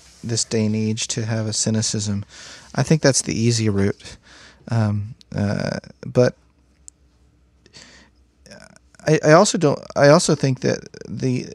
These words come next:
the route that, that, that Maslow warned against as well is, is decreeing that people must be a certain way. Um, people have to find their own journey of self-actualization. And, you know, you, one can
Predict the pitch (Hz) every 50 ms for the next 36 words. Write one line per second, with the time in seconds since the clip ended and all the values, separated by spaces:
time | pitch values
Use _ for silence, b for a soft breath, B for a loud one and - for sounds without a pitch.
0 | - - 58 78 113 - 139 139 127 123 117 123 131 139 - - 120 117 - -
1 | - - 76 - - 82 107 117 - - - 95 107 110 104 110 110 113 117 120
2 | 113 107 107 113 - 120 117 120 123 123 120 117 117 - 113 113 113 - 113 110
3 | 113 117 123 131 131 120 117 107 107 107 - - - 113 107 104 107 - _ -
4 | - 113 - - - 131 127 127 123 117 117 113 110 - - - 127 120 - 113
5 | 107 107 110 110 - - - 104 101 98 - - 110 107 113 - 104 107 110 107
6 | 104 - B B B B B B B B B B - 110 110 104 101 101 - -
7 | - - 107 - - 160 160 - 143 147 139 - - - - 120 123 117 113 107
8 | 107 104 107 107 104 107 113 107 107 101 98 101 107 B B B B B B B
9 | - 120 - - - 123 113 - 113 107 98 - - 120 110 110 110 110 110 -
10 | - 107 104 B B B B B B B B B B B B B B B B B
11 | B B B - - 175 170 160 156 - - - - 175 180 170 165 160 165 -
12 | 170 185 - - 175 165 190 196 214 208 - - 160 139 139